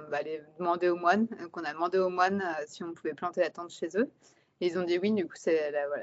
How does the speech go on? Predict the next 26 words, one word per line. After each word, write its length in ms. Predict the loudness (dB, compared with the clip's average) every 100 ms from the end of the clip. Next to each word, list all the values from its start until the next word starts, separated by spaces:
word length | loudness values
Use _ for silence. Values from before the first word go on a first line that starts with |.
| -4
la 160 | -4
seule 220 | 0 0 2
fois 160 | 0
où 20 | 2
on 120 | 0
a 80 | 0
campé, 340 | -2 0 -2
c'était 300 | 0 -4 -4
cette 180 | -4 -6
fois-là. 260 | -6 -6 -8 -14 _ _ _ -12
Mais 80 |
c'était 160 | -2 0
assez 240 | 2 0
génial 240 | 0 0 -2
parce 120 | -4
que 120 | -12
c'était 160 | -6 -4
un 80 | 0
dimanche 360 | 4 4 2
soir, 200 | 2 2 2
du 140 | -2
coup, 160 | -6 -14
puisque 260 | -16 -6 -6 -4
le 120 | -4
lundi 320 | 0 0 0
matin, 400 | -2 -4 -4 -6